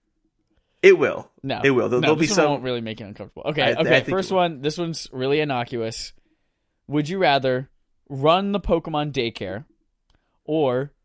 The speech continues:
Speaker 2: be the Pokemon breeder?
Speaker 1: I don't, what's the difference? I thought the Pokemon daycare and the breeder were the same thing.
Speaker 2: Uh, to my knowledge, is the daycare is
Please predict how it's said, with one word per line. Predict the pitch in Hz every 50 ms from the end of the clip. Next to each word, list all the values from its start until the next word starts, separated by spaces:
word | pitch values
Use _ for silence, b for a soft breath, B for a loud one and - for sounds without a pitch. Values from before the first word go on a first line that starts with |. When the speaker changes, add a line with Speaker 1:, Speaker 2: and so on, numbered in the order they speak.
| _ _ - 131
Speaker 2:
be | 127 127
the | 110 123
Pokemon | - 127 107 - 113 104 104 104
breeder? | 95 110 95 87 - 62 - - _ _ - _ _ _ _ _ _ _ _ _ _ _ _ _ _ _ _ _ _ _ _ _ _ _ _ _ _ _ _ _ _ _ _ _ _ _ _ _ _ _ _ _ _ _ _ _ _ _ _ _ _ _ _ _ _ _ _ _ _ _ _ _ _ _ _ _ _ _ _ _ _ _ _ _ - 113
Speaker 1:
I | 131 180
don't, | 262 285 - - _ _ _ - _ _ -
what's | - 160 180 -
the | - 196
difference? | 170 202 233 - 139 107 - -
I |
thought | 123 139 -
the | 143 131
Pokemon | - 143 143 - 143 139 127
daycare | 131 127 127 - 139
and | 123 123
the | 117
breeder | 117 127 123 131
were | 123
the | 120 117
same | - - 120 120 120
thing. | - 143 143 117 101 117 113 _ _ _ _ _ _ _ _ _ _ _ _ _ _ _ _ _ _ - -
Speaker 2:
Uh, | - 147 151 147 143 143 143 143
to | 135 139 143
my | 165 202
knowledge, | 226 202 196 196 180 143 151
is | 160 151 147 127 131 131
the | 135 131 131 131
daycare | 143 123 151 151 165 165 - - 165 147 139 127
is | - 123 123 123 123 120 120 117 - - -